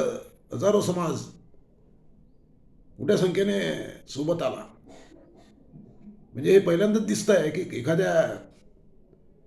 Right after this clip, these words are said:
समाजाच्या मागणीसाठी पूर्ण समाज एका नेत्याच्या पाठोशी एकवटला आहे.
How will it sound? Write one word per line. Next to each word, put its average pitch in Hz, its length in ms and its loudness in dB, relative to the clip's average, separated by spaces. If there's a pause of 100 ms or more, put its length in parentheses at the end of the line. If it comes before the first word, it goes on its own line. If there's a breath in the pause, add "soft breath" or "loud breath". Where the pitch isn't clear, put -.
(340)
समाजाच्या 170 480 2
मागणीसाठी 147 760 -2 (800)
पूर्ण 180 140 -2
समाज 156 400 0 (1800)
एका 170 240 2
नेत्याच्या 185 380 2
पाठोशी - 720 -2 (1700)
एकवटला 220 400 4
आहे. - 120 -2